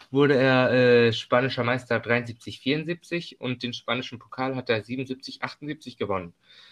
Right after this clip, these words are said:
Äh, er wurde als, äh, Fußballspieler dreimal zum Fußballer des Jahres gewählt, äh, neunzehnhunderteinundsiebzig, dreiundsiebzig und vierundsiebzig, äh, zweimal zum Fußballer, äh, des Jahres der Niederlande,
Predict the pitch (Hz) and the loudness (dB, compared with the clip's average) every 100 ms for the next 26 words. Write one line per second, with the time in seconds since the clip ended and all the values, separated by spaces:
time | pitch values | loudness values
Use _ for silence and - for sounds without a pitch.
0 | _ _ _ - 120 113 113 113 110 131 | _ _ _ -4 0 4 4 4 4 4
1 | 143 131 131 - 117 123 123 120 - 170 | 4 2 0 -4 2 4 4 2 -6 -8
2 | - 135 139 - 151 143 139 - 123 151 | -2 -2 0 -2 0 2 2 0 4 4
3 | 165 156 165 - 147 151 _ _ _ _ | 4 2 0 -2 -8 -8 _ _ _ _
4 | _ _ _ _ _ _ _ _ _ _ | _ _ _ _ _ _ _ _ _ _
5 | _ _ _ _ - 139 131 107 - 110 | _ _ _ _ -4 0 2 0 0 0
6 | 139 - 139 139 165 180 - _ _ 113 | -2 -6 -4 -2 -2 -4 -14 _ _ -2
7 | 107 107 117 110 120 120 120 117 - - | -2 -2 -4 -2 -2 -6 -10 -12 -12 -8
8 | - 107 - - 98 98 - 139 147 156 | -4 -4 -8 -16 -16 -10 -6 -4 -4 -8
9 | - 170 - _ _ _ _ 120 117 117 | -10 -10 -12 _ _ _ _ 0 2 0
10 | - 139 143 143 123 - 139 - 123 120 | 0 0 0 -2 -8 -10 -8 0 2 4
11 | 117 110 110 107 104 107 107 113 107 107 | 4 4 4 4 2 -4 -2 0 0 -4
12 | 101 104 143 156 170 196 | -6 -2 -2 -2 -2 -4